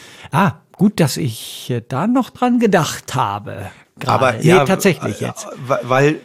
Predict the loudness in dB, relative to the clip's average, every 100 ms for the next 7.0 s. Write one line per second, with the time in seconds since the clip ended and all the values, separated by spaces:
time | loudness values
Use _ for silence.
0 | -6 -2 -2 -2 -4 -2 -2 -2 0 0
1 | 0 -6 -6 -6 -6 -4 -2 -2 -2 -2
2 | -4 -6 -6 -6 -4 -6 -6 -6 -6 -8
3 | -8 -10 -12 -10 -4 -2 -2 -2 -2 0
4 | -2 -4 -10 -6 -4 -2 -2 -4 -6 -4
5 | -4 -4 -2 -4 -4 -6 -4 -4 -2 -2
6 | -2 -2 -4 -4 -6 -4 -4 -4 -6